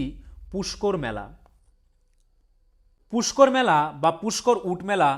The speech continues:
বা স্থানীয়ভাবে কার্তিক মেলা বা পুষ্কর কা মেলা নামেও ডাকা হয়। এটি ভারতের রাজস্থান রাজ্যের আজমের জেলার আজমির শহরের কাছে পুষ্কর শহরে অনুষ্ঠিত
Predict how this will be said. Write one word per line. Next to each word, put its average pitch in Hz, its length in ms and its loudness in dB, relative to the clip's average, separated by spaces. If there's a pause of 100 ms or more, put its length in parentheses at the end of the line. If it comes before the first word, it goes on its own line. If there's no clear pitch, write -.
(160)
বা 147 100 2
স্থানীয়ভাবে 196 760 -2
কার্তিক 170 460 2
মেলা 180 380 0 (380)
বা 151 120 4
পুষ্কর 208 460 -4
কা 214 160 2
মেলা 160 240 0
নামেও 175 260 0
ডাকা 147 280 0
হয়। 160 240 -4 (560)
এটি 196 180 0
ভারতের 240 440 4
রাজস্থান 190 540 2
রাজ্যের 175 440 -2 (260)
আজমের 160 460 0
জেলার 143 360 0 (360)
আজমির 175 360 2
শহরের 202 440 -2
কাছে 208 320 -4 (540)
পুষ্কর 220 380 2
শহরে 190 400 0
অনুষ্ঠিত 160 500 -4